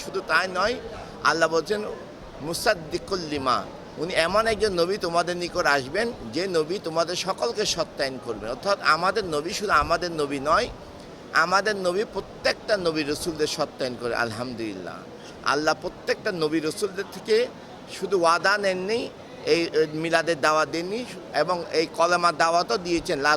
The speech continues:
তুমিনুন্না বিহি ওয়ালা তানসুরুন্না, অবশ্যই, অবশ্যই এই নবীর উপরে তোমাদেরকে কলমা পাঠ করতে হবে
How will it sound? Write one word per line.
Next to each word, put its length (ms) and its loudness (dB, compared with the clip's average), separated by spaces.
তুমিনুন্না 600 0
বিহি 360 -2
ওয়ালা 240 4
তানসুরুন্না, 800 2
অবশ্যই, 560 2
অবশ্যই 500 2
এই 100 0
নবীর 380 0
উপরে 220 0
তোমাদেরকে 380 -2
কলমা 360 4
পাঠ 220 4
করতে 260 -6
হবে 280 4